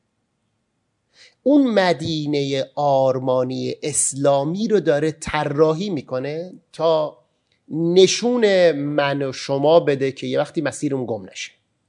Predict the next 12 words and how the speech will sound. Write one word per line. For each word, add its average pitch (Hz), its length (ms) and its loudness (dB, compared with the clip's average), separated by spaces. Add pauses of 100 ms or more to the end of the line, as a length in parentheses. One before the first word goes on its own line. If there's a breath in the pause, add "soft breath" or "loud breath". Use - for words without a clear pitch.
(120)
شاید - 540 -2 (840)
ته 180 280 2
ذهنش 139 880 0 (220)
این 160 120 -2
تو 147 140 -4
چیزی 143 320 -4
وجود 123 360 -6
داشته 123 320 -4
باشه. 98 280 -12 (2000 loud breath)
خب 269 180 4
می‌دونید، 175 500 2 (100)
اه، 147 560 -4